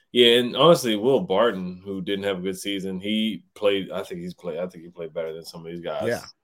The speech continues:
Speaker 1: veterans
Speaker 2: Yeah.
Speaker 1: right now. And he, he got bought out. So imagine if, you know, you're playing not as, not as good as Will Barton, and, and he got bought out. So that, that's telling right there.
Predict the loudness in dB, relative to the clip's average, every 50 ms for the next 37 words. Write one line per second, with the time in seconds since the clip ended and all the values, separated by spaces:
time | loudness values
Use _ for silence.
0 | _ -20 -12 -10 -10 -8 -8 -10 -12 -12 -12 -14 -14 _ -10 -8 -8 -6 -8 -2
1 | 0 0 0 2 0 4 4 4 4 4 2 0 -2 -2 -4 -4 -4 -4 -6 -8
2 | -10 -12 -16 -14 -10 -8 -6 -6 -4 0 0 2 2 2 0 -2 -2 -4 -4 -4
3 | -6 -12 -20 -20 _ _ _ _ _ _ _ _ -6 -4 -2 -2 -2 -2 -4 -4
4 | -2 0 0 0 0 0 -2 -4 -8 -12 -18 _ _ _ -2 0 0 0 0 -4
5 | -6 -8 -6 -6 -4 -4 -4 -6 -6 -6 -6 -4 -4 -4 -4 -2 -2 -2 -2 -2
6 | -6 -14 _ _ _ _ _ _ _ -16 -16 -14 -16 -16 _ -14 -12 -10 -6 -2
7 | -2 -2 -2 -2 -2 -2 -2 -4 -4 -6 -4 -2 -2 -2 -2 -2 -4 -6 -6 -6
8 | -6 -6 -4 -4 -4 -6 -8 -10 -6 -4 -4 -4 -4 -6